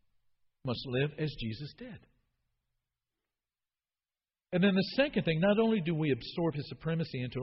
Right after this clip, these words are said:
all the areas of our life, but we accept the changes His lordship brings. We accept the changes His lordship brings. Jesus used a lot of images to help people understand what it meant to follow Him. There are two particular images that sort of stand out.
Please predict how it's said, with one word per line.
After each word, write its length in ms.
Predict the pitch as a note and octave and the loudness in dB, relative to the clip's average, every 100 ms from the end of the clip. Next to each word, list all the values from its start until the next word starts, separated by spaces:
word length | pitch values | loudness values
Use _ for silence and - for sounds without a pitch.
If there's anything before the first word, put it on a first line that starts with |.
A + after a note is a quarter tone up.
| C#3 | -2
all 180 | D#3 | 0
the 160 | E3 D3+ | 0 -2
areas 320 | C#3 C#3 A#2+ | -2 -2 -2
of 120 | A#2 | -4
our 120 | G#2+ G#2 | -4 -2
life, 360 | A#2+ A#2+ G#2+ - | -2 0 -2 -2
but 120 | B2 | -4
we 140 | B2+ A#2 | 0 0
accept 400 | A#2+ - D3+ D3+ | -2 -2 -2 -2
the 80 | A#2+ | -8
changes 460 | C3+ C#3 A#2+ A2+ | -6 -4 -4 -6
His 160 | A#2 G#2 | -6 -8
lordship 300 | A#2 A2+ B2 B2 | -6 -4 -6 -8
brings. 360 | B2 C#3+ A2 - - _ _ _ _ _ _ _ _ _ _ _ _ _ _ _ _ _ | -8 -6 -8 -14 -20 _ _ _ _ _ _ _ _ _ _ _ _ _ _ _ _ _
We 120 | C#3+ | 0
accept 320 | C#3 - F3 | 0 0 0
the 80 | E3 | 0
changes 400 | - D#3+ D#3 C#3 | -2 -2 0 -2
His 160 | C#3 B2+ | -4 -4
lordship 380 | C3+ C3 - C3+ | -2 0 0 -2
brings. 260 | C3+ D3+ B2 - - - | 0 0 -2 -8 -20 -6
Jesus 380 | C#3 G#3 G3 - | 2 2 2 0
used 240 | E3+ F3 | 2 2
a 60 | C#3+ | 2
lot 180 | D3 D3+ | 2 4
of 80 | D3 | 2
images 400 | E3 E3+ C3+ C3+ | 2 2 2 0
to 60 | D3 | 2
help 180 | C#3+ D3+ | 0 0
people 260 | D#3+ C#3 | -2 -2
understand 520 | C#3+ C3+ A#2 D3 D#3 B2+ - _ | -2 -2 -4 -2 -2 -4 -8 _
what 160 | E3 D#3+ | 4 6
it 100 | D#3 | 4
meant 180 | D3+ | 0
to 80 | D3 - | 0 0
follow 300 | D3 E3 F3+ C3 | 4 4 4 2
Him. 180 | B2+ B2 - - | 0 -2 -10 2
There 200 | D#3+ E3 | 4 6
are 120 | C#3+ C#3 - | 4 2 0
two 200 | G#3+ G#3 | 2 4
particular 800 | F#3+ - - G#3 G3+ D#3+ C#3 D3 | 2 -4 2 2 4 6 6 4
images 460 | D3+ C#3+ C3+ C3 C3+ | 2 2 2 0 0
that 140 | D3 | -4
sort 200 | - C#3+ | -2 0
of 60 | C3 | 0
stand 300 | - C3+ C3 | -2 -2 2
out. 180 | C#3+ | 2